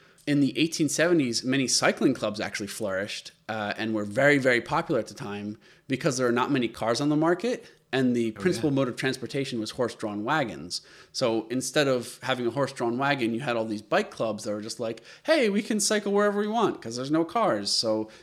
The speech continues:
Speaker 1: they were able to just, like, you know, ride all over the place, and became, this became super popular. And, uh, this is when bike production really hit its peak, and people just, like, could not get enough of this new set of inventions, where just, they just absolutely loved it.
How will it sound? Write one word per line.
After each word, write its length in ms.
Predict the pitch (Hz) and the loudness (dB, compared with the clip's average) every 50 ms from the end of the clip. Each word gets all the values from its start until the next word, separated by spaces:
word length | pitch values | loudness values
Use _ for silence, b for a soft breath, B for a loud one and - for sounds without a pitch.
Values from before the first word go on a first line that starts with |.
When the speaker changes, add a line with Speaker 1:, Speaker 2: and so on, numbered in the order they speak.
| B | B
Speaker 1:
they 120 | - 120 120 | -2 0 2
were 40 | |
able 220 | - 92 123 120 120 117 | 2 2 0 0 -2 -4
to 100 | - 127 | -6 -6
just, 260 | 131 110 - - - | -4 -4 -4 -4 -2
like, 240 | 113 104 101 101 - _ _ - | -4 -4 -4 -6 -12 _ _ -6
you 80 | 113 | -4
know, 120 | 110 110 104 | -2 -2 0
ride 260 | 107 113 107 104 107 | 0 2 2 2 2
all 160 | 113 110 110 117 | 4 4 4 4
over 180 | 139 156 147 | 2 2 0
the 80 | 117 - | -2 -4
place, 300 | - - 107 95 92 - | -6 -6 -8 -6 -4 -4
and 140 | 110 110 107 | -4 -4 -6
became, 400 | 107 - - 101 101 104 101 - - | -6 -6 -6 -6 -6 -6 -8 -8 -8
this 120 | - 135 | -8 -8
became 320 | - - 143 - 127 107 104 | -8 -6 -2 -2 0 0 0
super 260 | - - 127 - 98 | -4 -6 -6 -8 -6
popular. 540 | 101 139 139 156 151 131 110 87 85 82 - _ _ _ _ | -4 -2 -2 -2 -2 -4 -8 -10 -10 -12 -14 _ _ _ _
And, 340 | - 113 113 107 104 104 107 | -8 -4 -4 -2 -2 -2 -4
uh, 240 | 104 104 101 98 98 | -4 -4 -4 -4 -4
this 220 | 101 110 127 - | -4 -4 -4 -4
is 140 | - 127 117 | -4 -4 0
when 220 | 123 127 123 117 - | 0 2 2 2 2
bike 260 | - 113 120 123 - | 2 2 2 0 -2
production 400 | - 139 117 107 - - 113 110 | -2 -2 0 -2 -2 -4 -2 -2
really 160 | 107 104 101 | -2 -2 -2
hit 160 | 101 - 113 | -4 -6 -8
its 120 | 104 101 - | -8 -10 -12
peak, 400 | - - - 196 180 - - B B B B B | -8 -4 -2 -2 -2 -4 -10 B B B B B
and 160 | B - 123 120 | B -4 -4 -2
people 220 | - 160 135 131 | 0 -2 -2 -2
just, 220 | 127 117 110 - | -4 -6 -4 -2
like, 200 | 113 107 107 - | -2 -2 -4 -4
could 200 | - - 170 151 | 0 0 2 2
not 180 | 131 123 - - | 2 0 0 0
get 100 | - 113 | -2 -2
enough 300 | 110 110 110 107 104 - | -2 -2 -2 -2 -4 -6
of 80 | 117 110 | -8 -8
this 220 | 107 101 - - | -6 -6 -2 0
new 240 | 113 110 107 104 104 | 2 2 2 0 0
set 240 | - - 135 107 104 | -2 -4 -4 -4 -4
of 80 | 98 | -6
inventions, 600 | 98 101 104 113 120 117 104 - 92 85 90 95 | -6 -6 -4 -2 -2 -2 -2 -6 -8 -12 -14 -12
where 100 | 92 95 | -12 -12
just, 340 | 92 98 107 - - _ - | -12 -12 -12 -14 -14 _ -12
they 80 | 123 120 | -12 -10
just 180 | 101 107 - - | -10 -12 -6 -2
absolutely 480 | - 110 123 - - - 76 92 107 | -2 -2 -2 -2 -6 -8 -8 -4 0
loved 220 | 113 113 110 92 92 | 0 0 0 0 -4
it. 160 | 92 - | -10 -10